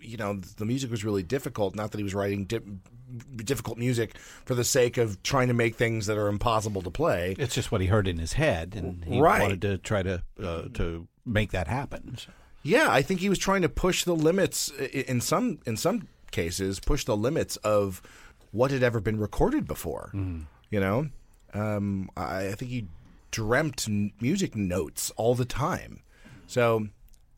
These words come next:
Speaker 1: he would
Speaker 2: He was
Speaker 1: cer-
Speaker 2: just working in the format that was popular, uh, at his time, which is rock and roll.
Speaker 1: Well, maybe this will help explain what I'm trying to say. When, when, when the band finished a show,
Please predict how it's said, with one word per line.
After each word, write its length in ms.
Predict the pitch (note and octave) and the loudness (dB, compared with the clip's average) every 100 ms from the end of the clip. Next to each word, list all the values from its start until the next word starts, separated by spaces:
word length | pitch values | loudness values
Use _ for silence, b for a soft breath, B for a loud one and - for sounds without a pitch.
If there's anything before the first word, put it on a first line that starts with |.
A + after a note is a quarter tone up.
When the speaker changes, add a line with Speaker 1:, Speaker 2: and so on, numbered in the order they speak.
| - - | -20 -18
Speaker 1:
he 180 | - B2 | -4 0
would 100 | C3+ | 4
Speaker 2:
He 80 | D3+ | 6
was 60 | C#3+ | 6
Speaker 1:
cer- 40 | |
Speaker 2:
just 160 | C3+ - | 6 6
working 340 | A#2 A2+ A#2 | 6 4 2
in 100 | G#2+ | 2
the 80 | G#2 | 0
format 580 | - A2 G#2 G2 F#2+ F#2 | 0 0 2 0 -2 -6
that 220 | E2+ E2+ | -8 -8
was 300 | F#2 F#2+ F2 | -2 0 0
popular, 800 | - B2 A2+ A2 F2+ E2+ E2+ E2 A#2+ - | 0 2 2 0 -4 -6 -8 -10 -14 -12
uh, 280 | G2+ F2 F2 - - | -8 -6 -8 -10 -10
at 180 | F2+ | -10
his 240 | - F#2+ - | -6 -8 -2
time, 460 | C3 D#3+ E2+ F#2 A2+ B B B | 0 0 -4 -8 -10 B B B
which 220 | G#2 - | -4 0
is 200 | G#2+ - | -4 -2
rock 240 | F#2 E2+ | -2 -2
and 140 | G#2 A2 | -4 -2
roll. 140 | A#2+ | 2
Speaker 1:
Well, 260 | E3+ F3 F3+ | 6 6 4
maybe 260 | E3+ G3+ G3+ | 2 2 2
this 280 | F#3 E3 - | 2 0 -2
will 440 | D#3 D3 A#2+ G#2 | -8 -6 -2 0
help 300 | F#2 G#2+ G2 | 2 2 4
explain 460 | G#2 - A2 G2+ F#2+ | 2 2 0 0 0
what 80 | F2+ | -2
I'm 100 | F2+ | -2
trying 220 | F#2+ F2 | -2 -2
to 80 | E2 | -4
say. 260 | - D#2+ C2+ - | -4 -4 -4 -4
When, 300 | A2 G#2+ G2 - - | -2 -2 -4 -12 -4
when, 340 | A2 F#2 F2 - | 0 0 -2 -6
when 160 | A2 F#2+ | -4 -2
the 120 | E2 D2+ - - - _ - | -4 -8 -20 -20 -20 _ -4
band 560 | - A#2 D#3 F#3+ G3 E3+ - | 0 2 2 0 -2 -6 -12
finished 680 | - - B2+ C#3 F3+ - - - - - - | -20 -2 0 2 0 -2 -8 -14 -20 -20 -4
a 100 | A2+ | -2
show, 520 | - F#2 A#1 G#1 D3 | 0 -2 -2 -8 -12